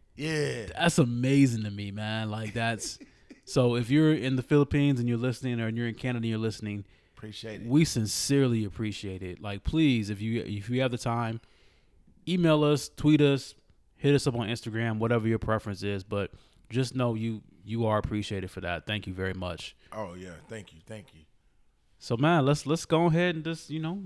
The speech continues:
Speaker 2: get to what we normally get into, man. Like, how was your week, bro?
Speaker 1: My week?
Speaker 2: Yeah, your week. How was it?
Speaker 1: My week was amazing.
Speaker 2: That's what's up.
Speaker 1: It sucked, but <laughs> I'm just saying.
Speaker 2: That was a setup. All right, now.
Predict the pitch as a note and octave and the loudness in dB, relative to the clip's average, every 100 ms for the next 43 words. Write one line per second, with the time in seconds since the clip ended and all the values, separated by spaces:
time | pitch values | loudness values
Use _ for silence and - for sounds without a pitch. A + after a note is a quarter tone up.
0 | A#2 C3+ C#3+ D3+ D3 D#3 D#3+ D#3+ D3+ E3 | -4 -4 0 2 2 2 2 2 2 2
1 | G3+ - C#3+ C3+ C#3+ C3 C3 B2+ - A#2 | 0 0 0 2 2 4 2 2 -4 -4
2 | C3 C#3+ B2+ D3+ D#3+ A2+ D3+ - _ - | -2 0 0 0 0 0 0 -2 _ -20
3 | - _ _ _ - _ - _ - - | -20 _ _ _ -20 _ -20 _ -20 -20
4 | _ G#2+ C#3 G#3+ - - - - F3 F3 | _ -4 -2 -2 -6 -20 -14 -4 -2 0
5 | E3+ A3 A#3+ B2+ D#3 E3 D#3 - _ _ | 2 2 0 -2 -6 -6 -8 -12 _ _
6 | _ _ _ - E3+ G3 G3 C3+ A#2 G#2 | _ _ _ -6 -4 -4 -4 -6 -6 -10
7 | G#2 B2+ E3+ G4+ G#4 F4+ G#3 C3+ G2+ - | -12 -14 -14 -6 -4 -4 -6 -8 -14 -20
8 | _ - E3+ - C#4 - D#4 C3+ - - | _ 2 2 2 0 2 2 2 -4 -20
9 | _ _ - A2 F#2+ F#2 D2+ F#2+ - - | _ _ -18 -16 -14 -16 -12 -10 -10 -14
10 | D#2+ - _ _ _ - G2+ D#2 _ _ | -14 -16 _ _ _ -14 -14 -14 _ _
11 | _ _ _ - - - - - - - | _ _ _ -8 -8 -6 -8 -8 -10 -12
12 | - - C#3+ C3+ - G2 F#2+ - - C#3 | -12 -6 -6 -6 -12 -16 -16 -18 -16 -14
13 | A2+ - - C#3+ C3 E2+ - _ _ - | -14 -14 -12 -8 -8 -10 -18 _ _ 0
14 | F#3 E3 B2 - C3 C3+ C3+ C#3 B2 B2 | 2 4 2 2 4 6 6 6 4 2
15 | B2+ D3+ | 4 2